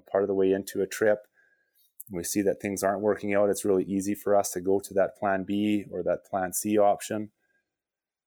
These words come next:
We know that the discussion we've had with the plan Bs and Cs kind of is within everybody's accepted risk tolerance. And then realizing too, when we're out in the mountains,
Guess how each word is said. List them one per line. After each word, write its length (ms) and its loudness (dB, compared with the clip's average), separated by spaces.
We 220 2
know 320 2
that 260 4
the 120 2
discussion 520 -4
we've 100 -8
had 240 2
with 160 -6
the 60 -12
plan 320 -4
Bs 220 -4
and 100 -12
Cs 260 -4
kind 180 -8
of 100 -6
is 220 -12
within 560 -2
everybody's 720 -4
accepted 420 -4
risk 260 -4
tolerance. 600 -2
And 120 -2
then 480 0
realizing 560 2
too, 200 2
when 120 4
we're 160 4
out 120 4
in 60 -4
the 60 -2
mountains, 680 -2